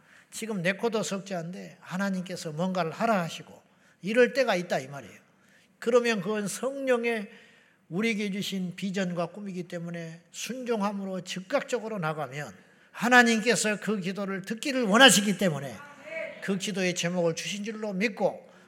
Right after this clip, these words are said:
믿음으로 기도하면 하나님께서 그 기도를 들으시사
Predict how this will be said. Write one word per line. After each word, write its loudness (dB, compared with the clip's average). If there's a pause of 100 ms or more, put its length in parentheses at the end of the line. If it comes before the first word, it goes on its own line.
(100)
믿음으로 2
기도하면 2 (460)
하나님께서 2
그 -8
기도를 -4
들으시사 0